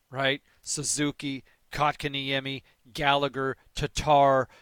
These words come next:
Drouin, Anderson, Toffoli. You, you look at the, nu-, the, the names, if you wanna go down that group of forwards, you can rattle off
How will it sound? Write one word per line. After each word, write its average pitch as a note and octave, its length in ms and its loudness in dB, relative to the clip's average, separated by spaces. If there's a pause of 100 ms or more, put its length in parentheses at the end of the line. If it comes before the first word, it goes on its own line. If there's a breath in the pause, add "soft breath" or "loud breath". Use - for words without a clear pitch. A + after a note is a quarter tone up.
(120)
Drouin, C#3+ 640 -2 (400 soft breath)
Anderson, C#3+ 720 2 (200)
Toffoli. D3 840 0 (760 soft breath)
You, - 240 -8
you D#3 320 0
look E3 260 -2
at F#3+ 120 -2
the, D#3 100 0
nu-, D#3 380 0
the, D3 280 -8
the D#3 120 -6
names, D3 680 -6
if - 100 -20
you F#3+ 100 -8
wanna G3+ 160 0
go D3+ 160 -2
down D#3+ 380 0
that D3+ 220 -2
group C3+ 280 -8
of C#3+ 80 -4
forwards, D#3 720 -6 (380 soft breath)
you E3 180 -10
can G3+ 180 -8
rattle G3 340 2
off F3+ 280 2